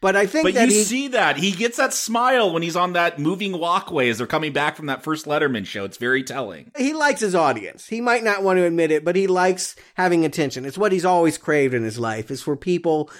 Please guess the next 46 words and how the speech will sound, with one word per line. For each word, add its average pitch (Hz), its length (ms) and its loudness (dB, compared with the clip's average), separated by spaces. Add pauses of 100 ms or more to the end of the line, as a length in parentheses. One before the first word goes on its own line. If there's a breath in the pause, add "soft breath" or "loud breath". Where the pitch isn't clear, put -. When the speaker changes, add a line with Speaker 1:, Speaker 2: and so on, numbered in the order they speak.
Speaker 1:
to 160 120 0
respect 151 520 -2
him 131 200 -4
and 131 120 -4
to 143 120 -2
acknowledge 156 500 0
him. 127 240 -2 (220 loud breath)
And 160 180 -2
what 160 260 -2
bigger 151 500 2 (300)
audience 147 360 0
can 147 120 0
you 143 80 2
have 139 200 2
than 131 120 -4
going 135 280 2
on 127 120 0
national 120 380 -4
television 123 560 -4
at 101 140 -10
that 110 240 -10
time 120 400 -10 (240 loud breath)
and 127 320 -4
being 135 400 2
David 131 400 0
Letterman's 123 480 0
guest 135 460 -2
or 139 240 -2
butt 139 260 0
of 139 80 2
his 135 140 0
joke? 127 320 -2
He 277 120 -2
knows 285 300 2
that. 135 280 -6 (160 loud breath)
He's 254 220 0
smart, 202 460 0 (220 soft breath)
but 185 220 2
he's 190 220 -2
still, 180 500 2 (180 loud breath)
yeah, 135 160 -4
seduced 175 480 0
by 123 120 2
it. 113 100 -2
But 139 140 -4
she, 220 560 2